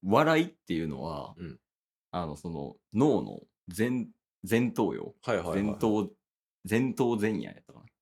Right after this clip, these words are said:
Speaker 2: うんうん。
Speaker 1: に、めちゃめちゃ効果的らしいねんで、みたいな。
Speaker 2: はい。
Speaker 1: えー、そうなんすか？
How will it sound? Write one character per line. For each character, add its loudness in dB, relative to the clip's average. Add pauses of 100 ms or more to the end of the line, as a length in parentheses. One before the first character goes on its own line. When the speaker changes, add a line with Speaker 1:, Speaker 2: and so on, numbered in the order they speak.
Speaker 2:
う -6
ん -4
う -6
ん。 -10 (200)
Speaker 1:
に、 0 (220)
め 0
ち 0
ゃ 4
め 2
ち 0
ゃ -2
効 -2
果 -6
的 -4
ら 0
し -8
い -14
ね -14
ん -20 (340)
で、 -6
み -10
た -14
い -16
な。 -20 (180)
Speaker 2:
は -2
い。 -10 (460)
Speaker 1:
え -2 (160)
ー、 0
そ -6
う -6
な -12
ん -20
す -20 (120)
か？ -8